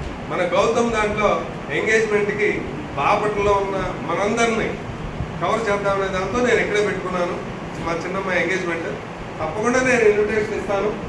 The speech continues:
ఆ, అందరూ కూడా తప్పకుండా వచ్చి ఆశీర్వదిస్తారు. ఎందుకంటే already ప్రూవ్డ్, మీ బ్లెస్సింగ్స్ అన్ని ప్రూవ్డ్. హ్యాపీగా ఉంటున్నారు మా పిల్లలు.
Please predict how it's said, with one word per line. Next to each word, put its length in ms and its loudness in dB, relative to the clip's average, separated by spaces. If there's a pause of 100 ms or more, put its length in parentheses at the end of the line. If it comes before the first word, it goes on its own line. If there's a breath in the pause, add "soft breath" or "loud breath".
(800)
ఆ, 380 0
అందరూ 320 4
కూడా 240 2 (320)
తప్పకుండా 420 -2
వచ్చి 320 0
ఆశీర్వదిస్తారు. 760 -2 (460)
ఎందుకంటే 380 0
already 500 4
ప్రూవ్డ్, 580 2 (420)
మీ 80 0
బ్లెస్సింగ్స్ 460 -2
అన్ని 180 -2
ప్రూవ్డ్. 440 2 (720)
హ్యాపీగా 460 0
ఉంటున్నారు 320 0
మా 140 -2
పిల్లలు. 340 -4